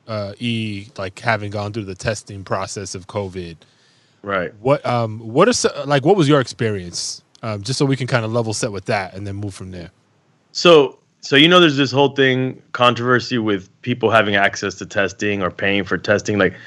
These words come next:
Speaker 2: when I, you know, started to feel a little sick and, and, and found out that someone, you know,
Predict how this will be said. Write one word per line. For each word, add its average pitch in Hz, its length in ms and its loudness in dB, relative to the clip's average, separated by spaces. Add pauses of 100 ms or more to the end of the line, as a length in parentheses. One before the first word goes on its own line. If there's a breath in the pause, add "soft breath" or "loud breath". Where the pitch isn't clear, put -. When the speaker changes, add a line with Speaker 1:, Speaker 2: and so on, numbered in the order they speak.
(320 loud breath)
Speaker 2:
when 113 180 6
I, 135 360 8 (420)
you 120 120 -4
know, 104 220 2
started 113 380 2
to 107 80 -4
feel 113 200 2
a 107 40 4
little 104 160 0
sick - 280 0
and, 98 160 -4
and, 92 300 -6
and 92 180 -4
found 104 320 6
out 101 200 6
that 117 220 2
someone, 98 440 -2 (260)
you 107 100 -4
know, 92 300 0